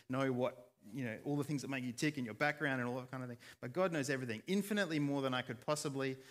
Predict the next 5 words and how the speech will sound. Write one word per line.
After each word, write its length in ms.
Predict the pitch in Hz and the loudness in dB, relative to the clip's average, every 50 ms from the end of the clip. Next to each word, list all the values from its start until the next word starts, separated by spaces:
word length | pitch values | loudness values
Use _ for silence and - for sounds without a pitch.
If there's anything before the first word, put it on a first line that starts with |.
| - - - | -20 -10 -4
know 320 | 135 131 135 135 131 131 131 110 | -2 0 2 2 2 2 2 0
or 140 | 104 107 104 | -2 -6 -4
understand. 680 | 123 135 131 131 - - - 135 131 131 131 135 139 135 - - - _ _ _ - | -2 -2 0 0 0 -2 -2 -2 0 0 -2 -2 -6 -8 -12 -18 -20 _ _ _ -4
And, 160 | 120 123 131 - - | -2 -2 -2 -2 -2
and, 300 | - 135 143 139 135 123 | 0 0 2 2 0 -2